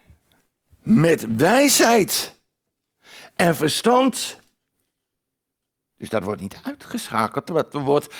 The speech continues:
juist aan het werk gezet. "Met wijsheid en verstand en met kennis van allerlei werk, om kunstige ontwerpen te maken in goud, zilver en koper." Dus Belzaliel,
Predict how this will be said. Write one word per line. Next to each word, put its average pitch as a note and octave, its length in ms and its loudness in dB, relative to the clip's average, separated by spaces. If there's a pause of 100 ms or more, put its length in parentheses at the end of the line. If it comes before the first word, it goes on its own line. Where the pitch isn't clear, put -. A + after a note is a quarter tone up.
(120)
juist A#2+ 420 -2
aan B2+ 180 -4
het A2+ 120 -4
werk G#3+ 240 2
gezet. F3 540 -2 (440)
"Met C3 240 0
wijsheid G3+ 640 2
en D#3 160 0
verstand G3+ 400 0
en F3+ 80 2
met C#3 240 -2
kennis F#3+ 460 2
van D3+ 320 -2
allerlei F#3 680 4
werk, F#3+ 440 0 (420)
om E3+ 460 0
kunstige G#3+ 720 0
ontwerpen E3 720 0
te D#3 120 0
maken C3+ 440 2
in B2+ 120 -2
goud, C#3+ 360 0
zilver D#3 440 0
en C#3+ 140 -2
koper." D3 440 -2 (3000)
Dus - 400 -2 (340)
Belzaliel, C3 1000 -2